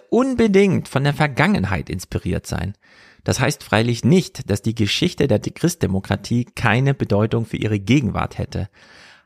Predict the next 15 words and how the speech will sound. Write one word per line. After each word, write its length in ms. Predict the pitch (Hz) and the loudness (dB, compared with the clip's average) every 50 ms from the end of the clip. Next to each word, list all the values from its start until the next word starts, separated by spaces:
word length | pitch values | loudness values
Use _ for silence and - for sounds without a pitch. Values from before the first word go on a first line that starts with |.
| _ _ - | _ _ -2
Aber 400 | 104 104 107 98 73 - - - - - | 2 2 2 2 2 0 -4 -4 -10 -18
vielleicht 720 | - - 101 101 95 98 98 101 113 131 147 165 - - | -12 -6 -2 0 2 4 4 4 4 2 0 -2 -4 -4
sollte 380 | - 101 92 90 - - - - | -2 0 0 0 0 -2 -2 -2
es 120 | 95 - | -4 -4
die 140 | - 95 92 | -4 -8 -6
Christdemokratie 880 | - 107 107 - - - 101 98 98 92 - 98 98 - - 107 101 | -2 0 0 0 0 0 -2 -2 -2 -4 -4 -6 -6 -4 -2 -4 -4
tatsächlich 600 | - - 101 - - - 165 - - 180 160 131 | -2 -2 -4 0 0 0 0 0 0 0 0 2
wagen, 500 | 117 117 104 92 95 101 104 123 156 170 _ _ _ _ - _ _ _ | 0 0 0 0 0 0 0 0 -2 -2 _ _ _ _ -20 _ _ _
an 180 | - 92 98 110 | -4 -2 0 2
der 160 | 113 120 123 | 2 2 0
Spitze 500 | 120 - - - - 196 196 - - 113 98 | 0 -2 -2 2 2 2 2 2 0 0 2
des 180 | 101 95 - | 2 0 0
Fortschritts 540 | - 104 101 - - - 117 113 - - - | 2 2 2 2 0 -2 -4 -4 -4 -6 -4
zu 140 | - 135 123 | -2 0 0
marschieren“, 760 | 127 123 123 - - 143 139 139 131 151 165 190 226 254 _ | 2 0 0 -2 -2 0 0 2 2 4 2 2 2 -2 _